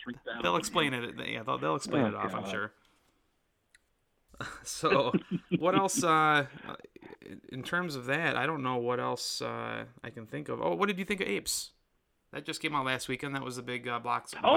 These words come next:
Speaker 1: Oh,
Speaker 2: office
Speaker 1: yes,
Speaker 2: movie.
Speaker 1: I'd already forgotten about Apes. I, I loved it.
Speaker 2: Yeah.
Speaker 1: I, I absolutely loved it. Um,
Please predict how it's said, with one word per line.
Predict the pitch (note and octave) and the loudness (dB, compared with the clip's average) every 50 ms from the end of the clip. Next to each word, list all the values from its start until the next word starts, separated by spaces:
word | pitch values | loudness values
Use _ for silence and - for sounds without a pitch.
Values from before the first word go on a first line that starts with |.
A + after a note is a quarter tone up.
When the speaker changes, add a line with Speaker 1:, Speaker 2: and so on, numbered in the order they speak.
| E4+ E4 | 10 10
Speaker 1:
Oh, | C#4+ A3 | 10 10
Speaker 2:
office | D#3 - A#2+ A#2 - - | 8 6 2 0 2 4
Speaker 1:
yes, | A3 C4 D4+ E4 D#4 C4+ | 4 6 6 6 6 4
Speaker 2:
movie. | A#2 A2+ C3 D3+ | 4 0 -2 0
Speaker 1:
I'd | E3 G#3 A#3 B3 | 2 2 4 4
already | B3 C4 F4 - | 4 4 4 2
forgotten | - C4 G#3+ - - - C4 B3 | -2 -4 -4 -2 0 -2 -2 0
about | B3+ B3 A#3 A3 | 2 2 4 4
Apes. | A3+ A#3+ C4 A#3 - - | 2 0 -2 -4 -4 0
I, | - G3 G#3 - _ - | 2 2 2 2 _ 0
I | F3+ - - F#3 | 2 2 2 0
loved | F#3 G#3 C4 C#4+ D4 _ - | 0 2 2 2 2 _ -2
it. | F#3 B2 - - _ _ _ _ _ _ _ _ _ _ _ _ _ _ _ _ _ - | -2 -2 -2 -4 _ _ _ _ _ _ _ _ _ _ _ _ _ _ _ _ _ -4
Speaker 2:
Yeah. | - D3 F3 G3+ D#3+ - - | 0 0 0 0 0 -4 -4
Speaker 1:
I, | - F3 F#3+ F#3+ - | -2 0 0 0 0
I | - F3 F3+ F3+ - - | 0 0 0 -2 -2 -2
absolutely | F3+ F#3+ G3+ G3 - - - G3+ G3 G3 F#3+ G3+ | -2 0 0 -2 -4 -4 -2 -2 -2 0 2 2
loved | G3 F#3 - - | 2 2 2 0
it. | B2 A2 - | -2 0 2
Um, | C3 C#3 C#3+ C#3+ C#3 C#3 B2+ - | 4 6 6 6 6 4 2 -2